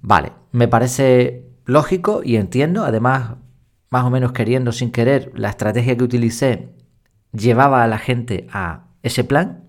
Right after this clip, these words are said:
porque es el, la relación calidad-precio creo que es la mejor. Yo compraría el, para mí las clases en directo son, son vitales, pero bueno, mm, las personas son las que deciden.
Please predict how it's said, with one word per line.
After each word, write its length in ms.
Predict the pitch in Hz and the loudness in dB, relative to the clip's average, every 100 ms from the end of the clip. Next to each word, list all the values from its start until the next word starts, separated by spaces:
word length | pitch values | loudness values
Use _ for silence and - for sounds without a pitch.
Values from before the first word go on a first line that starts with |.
| - | -12
porque 220 | 110 - | -10 -6
es 40 | 101 | -6
el, 300 | 98 95 _ _ _ _ _ _ _ _ _ | -8 -10 _ _ _ _ _ _ _ _ _
la 140 | 101 | -8
relación 380 | 101 95 123 113 | -6 -4 -4 -2
calidad-precio 800 | 110 104 110 104 123 123 98 87 | -4 -2 -2 0 0 0 -4 -6
creo 180 | 104 110 | -8 -6
que 80 | 101 | -6
es 80 | |
la 80 | 95 | -4
mejor. 440 | 104 110 170 185 - _ _ _ - _ _ - | -6 -4 -6 -6 -18 _ _ _ -20 _ _ -4
Yo 340 | 98 143 - | 4 4 4
compraría 520 | 131 - 110 117 110 | 0 0 -2 0 0
el, 240 | 101 - - _ - | -2 -6 -14 _ 0
para 160 | 110 | 2
mí 120 | 123 | 2
las 140 | 151 123 | 0 -2
clases 320 | 139 127 117 | -4 -4 -6
en 80 | 113 | -4
directo 360 | 110 117 120 | -2 -4 -4
son, 340 | 98 104 98 - | -6 -6 -6 -12
son 220 | - 107 | -8 -6
vitales, 400 | 95 87 - 113 - | -6 -6 -6 -6 -10
pero 160 | 90 | -8
bueno, 220 | 107 180 - _ - | -6 -8 -12 _ -16
mm, 760 | 101 95 117 165 - - 131 | -14 -14 -16 -20 -20 -20 -18
las 240 | 92 90 | -16 -16
personas 360 | - - 117 113 | -14 -8 -4 -4
son 120 | 117 | -4
las 80 | 104 | -6
que 120 | 104 | -8
deciden. 460 | 87 - 80 101 | -8 -10 -16 -18